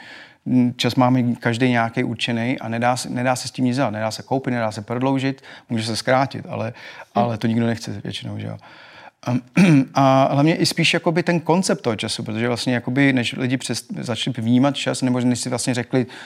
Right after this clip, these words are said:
Speaker 1: "Tohleto je čas," tak mě by spíš zajímalo, jako, jak to lidi vnímali předtím prostě. Jo, třeba, já nevím, v době kamenný.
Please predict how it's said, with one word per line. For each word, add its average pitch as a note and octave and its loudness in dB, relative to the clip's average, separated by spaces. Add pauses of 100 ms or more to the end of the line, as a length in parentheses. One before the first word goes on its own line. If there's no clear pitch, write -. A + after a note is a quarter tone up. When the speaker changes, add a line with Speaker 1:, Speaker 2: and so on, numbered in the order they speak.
Speaker 1:
"Tohleto A#2+ 0
je A2+ 2
čas," A2 -4 (300)
tak A#2 -4
mě B2+ 6
by C3+ 4
spíš C#3+ 0
zajímalo, C#3+ 4
jako, C#3 -2 (100)
jak D3+ -8
to D3 -2
lidi C#3 0
vnímali D3 2
předtím D#3+ -6
prostě. G2+ -10 (420)
Jo, A#2+ -2
třeba, C3 0
já B2+ 4
nevím, C#3 2
v - -2
době B2 2
kamenný. C3 0